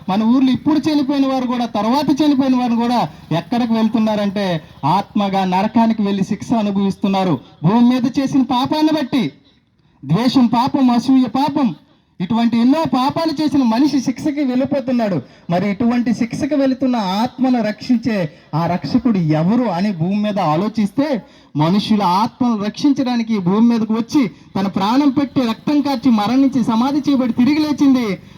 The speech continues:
ఒకే ఒక్కడు, యేసుక్రీస్తు ప్రభువు గారు. ఆయన భూమి మీదకి వచ్చాడు, పవిత్రంగా, పరిశుద్ధంగా బ్రతికాడు. మనిషి మంచిగా బ్రతకలేడు అనుకున్న మనిషికి పరిశుద్ధంగా బ్రతకొచ్చు, పాపం చేయకుండా బ్రతకొచ్చు అని నిరూపించి, తన ప్రాణం పెట్టి, రక్తం కార్చి,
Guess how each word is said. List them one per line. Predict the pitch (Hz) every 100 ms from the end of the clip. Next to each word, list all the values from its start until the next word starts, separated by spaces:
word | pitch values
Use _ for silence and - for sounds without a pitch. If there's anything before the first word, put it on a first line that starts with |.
| -
ఒకే | 156 - 233 208
ఒక్కడు, | 208 196 190
యేసుక్రీస్తు | 190 220 196 185 175 175
ప్రభువు | 165 160 170
గారు. | 156 143 113 - - - _ _ 160
ఆయన | 220
భూమి | 202 254
మీదకి | 277 277 269
వచ్చాడు, | 269 294 262 202 - _
పవిత్రంగా, | 202 262 - 294 277
పరిశుద్ధంగా | 269 269 302 247 285 277
బ్రతికాడు. | 269 254 262 302 254 - _
మనిషి | 180 220 240 262 226 247 277 - -
మంచిగా | 170 220 262 269
బ్రతకలేడు | 220 233 254 277 269
అనుకున్న | 262 262 262 240
మనిషికి | 202 233 294 285 311 240 240 - -
పరిశుద్ధంగా | 180 190 240 226 220
బ్రతకొచ్చు, | 202 233 247 277 254
పాపం | 247 233 233 254 233
చేయకుండా | 240 240 233
బ్రతకొచ్చు | 214 262 302 302 302
అని | 262
నిరూపించి, | 240 262 330 320 269 277 202 - - 180
తన | 180
ప్రాణం | 185 185 208 254 240
పెట్టి, | 226 226 285
రక్తం | 240 226 - 247
కార్చి, | 240 240 269 285 220